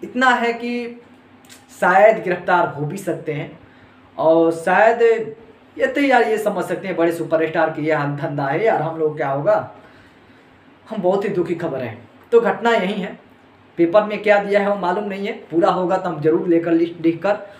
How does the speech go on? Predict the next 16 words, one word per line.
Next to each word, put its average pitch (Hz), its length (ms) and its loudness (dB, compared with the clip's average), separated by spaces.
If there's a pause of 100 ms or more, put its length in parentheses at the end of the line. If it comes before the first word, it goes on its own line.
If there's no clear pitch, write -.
(120)
और 156 100 0
आपको 160 240 0
बताएंगे। 143 460 -6
ऐसे 147 200 -6
ऊपर 185 260 -2
से 196 140 -10
क्या 185 280 0
मैं 180 140 -6
बोल 151 120 -8
सकता - 260 -10
हूँ, 196 100 -10
क्या 156 140 0
बता 143 260 -4
सकता 143 260 -10
हूँ 214 100 -2
यार, 117 200 -6